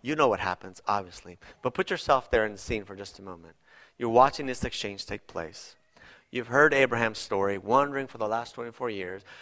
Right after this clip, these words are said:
You know his son, they just got circumcised a few <laughs> days ago. You heard the tale, and now you hear these strangers, and they say again, "No, she's gonna have a child in this next year." And then the question,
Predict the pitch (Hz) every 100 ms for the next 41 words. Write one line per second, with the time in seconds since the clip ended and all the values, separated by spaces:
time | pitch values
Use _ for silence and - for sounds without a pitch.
0 | - 127 135 131 139 175 165 135 131 -
1 | 147 143 156 135 117 127 - 131 - 135
2 | 123 113 - 107 107 107 117 - 139 -
3 | - - 143 - - 156 180 170 - 185
4 | 123 101 107 120 _ _ - - 135 151
5 | 185 185 151 160 147 135 - 123 117 120
6 | 120 - - - 117 110 120 127 - 135
7 | 117 117 127 127 104 95 95 _ _ -
8 | 139 135 - 123 131 120 107 - 123 107
9 | 95 98 104 - 101 - - 90 85 _
10 | _ _ _ _ _ _ _ _ _ _
11 | _ _ _ _ _ - 120 143 123 -
12 | 90 - -